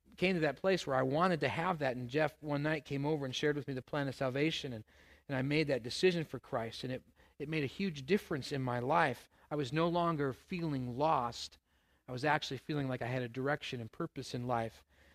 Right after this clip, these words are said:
and it was wonderful. You see, the cause of Christ is not just sharing words, but it's sharing life. I would have never noticed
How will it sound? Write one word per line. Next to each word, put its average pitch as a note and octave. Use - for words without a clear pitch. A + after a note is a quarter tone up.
and C3+
it D3
was C#3
wonderful. D#3
You D3
see, F#3
the -
cause G3+
of C#3+
Christ -
is E3+
not F3
just E3
sharing D3+
words, D3+
but D#3
it's D#3+
sharing D#3
life. D#3
I F#3+
would G3+
have C#3+
never F#3+
noticed E3